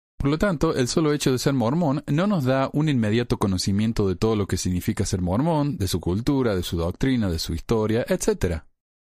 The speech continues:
Por lo que podemos concluir que es falso que los únicos que nos pueden enseñar sobre un aspecto particular del mormonismo sea un mormón promedio. Por ejemplo, si quiero saber cuál es el mejor coche que puedo comprar, no voy a ir solo a un concesionario de Ford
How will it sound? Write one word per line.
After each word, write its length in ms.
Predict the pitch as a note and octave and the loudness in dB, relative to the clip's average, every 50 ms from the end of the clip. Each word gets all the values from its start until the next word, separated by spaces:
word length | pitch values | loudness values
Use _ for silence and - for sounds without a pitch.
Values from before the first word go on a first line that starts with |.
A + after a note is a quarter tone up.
| _ _ _ _ | _ _ _ _
Por 120 | - D3 | 0 0
lo 80 | D3+ C#3+ | 2 0
que 100 | - C#3+ | 0 0
podemos 300 | - D#3 D#3+ E3+ E3 - | 2 2 2 0 0 0
concluir 520 | - F3+ E3 - C#3+ A2 G#2+ A#2+ C#3 - _ _ _ - | 0 0 0 0 2 2 2 0 -2 -4 _ _ _ -2
que 140 | - - C#3 | 0 2 2
es 100 | D3 - | 2 2
falso 320 | - D3 C3+ B2+ - - A#2+ | 2 2 2 2 2 0 0
que 100 | - G#2+ | 2 0
los 200 | F#2+ F#2 - - | 0 0 2 2
únicos 320 | E3 E3+ E3+ C#3+ - B2 | 2 2 2 2 0 0
que 120 | - - A#2 | 2 2 0
nos 120 | G#2+ G2 | 0 0
pueden 220 | - - A#2+ A2+ A2+ | 0 0 2 2 2
enseñar 400 | G#2+ G2 G#2 G2 G2 G2+ G2+ G2+ | 0 0 0 0 2 0 0 0
sobre 280 | - G2 F#2 F#2+ F#2 | 0 0 2 2 2
un 140 | F#2 G2+ G#2 | 2 2 0
aspecto 480 | G2 F#2 - - - G#2 G2+ - G#2 F2 | 0 -2 -2 -2 -2 -2 0 0 -2 0
particular 540 | G2 F2+ - - E2 - G2 G2 G2+ G2+ | -2 -2 -2 -4 -2 0 0 0 2 2
del 120 | F#2+ G2+ G2+ | 0 0 0
mormonismo 720 | G#2+ A2+ A#2+ C3 D3+ E3+ E3+ C3 G2+ G#2 A#2 C#3 D3+ - - _ _ | 0 0 0 0 0 2 2 0 0 0 0 -2 -2 -4 -8 _ _
sea 340 | _ - - F3+ E3+ D3 C#3+ | _ 0 0 2 2 2 2
un 120 | C#3+ D3 D3 | 2 2 2
mormón 400 | C3+ G#2 F2 E2+ E2+ E2 E2 E2+ | 2 0 0 0 -2 -2 -2 -2
promedio. 540 | - F2+ F2+ G2 G2+ F2+ D#2 D2 D2+ - - _ _ _ _ _ _ _ _ _ _ _ _ _ | 0 0 2 2 0 0 -2 -4 -6 -8 -12 _ _ _ _ _ _ _ _ _ _ _ _ _
Por 120 | - D#3+ | 0 2
ejemplo, 400 | E3+ D3+ D3 C3 F#2+ F#2 F2+ F2 | 2 2 2 0 2 0 0 -2
si 160 | F2 - - A#2 | 0 -2 0 2
quiero 180 | B2 C3+ C3 | 2 2 2
saber 300 | B2 B2+ A#2 A#2 A2+ A2 | 2 2 2 2 0 0
cuál 160 | - D3+ D3 | 2 2 2
es 80 | C#3+ C3 | 2 2
el 100 | B2 A2 | 2 2
mejor 320 | G#2+ G#2 G#2 - C3 A#2+ | 0 0 0 0 0 0
coche 300 | - - B2 A#2+ - A2+ | 2 0 0 0 0 0
que 100 | - A2 | 0 0
puedo 240 | F#2+ - A2+ A2+ G#2+ | 0 2 2 2 2
comprar, 520 | - A2+ G2+ G2+ G#2+ D#3 F3 E3+ C3 A#2 - - - - - - - | 0 0 0 0 2 2 2 2 0 -2 -6 -14 -20 -20 -20 -6 -2
no 120 | - D#3 D#3+ | 0 2 2
voy 120 | D#3+ D3+ C3 | 2 2 2
a 60 | A#2 | 2
ir 160 | A2 A2 G2+ | 2 2 0
solo 580 | F#2 - - - G3+ A3+ A#3+ E3 G#2 F2+ E2+ - | 0 0 2 2 2 4 4 2 2 0 0 0
a 120 | G2 G#2+ | 0 0
un 100 | A2+ A2+ | 2 2
concesionario 720 | - B2 G#2+ F#2+ G#2+ F#2 - G2+ F#2+ G2 A2 A2+ A2 G2 | 2 0 0 0 0 0 0 0 0 2 2 0 0 0
de 80 | F#2 F2+ | 0 -2
Ford 360 | - - - C3+ A#2 A2+ A#2 | -2 0 0 0 2 0 -2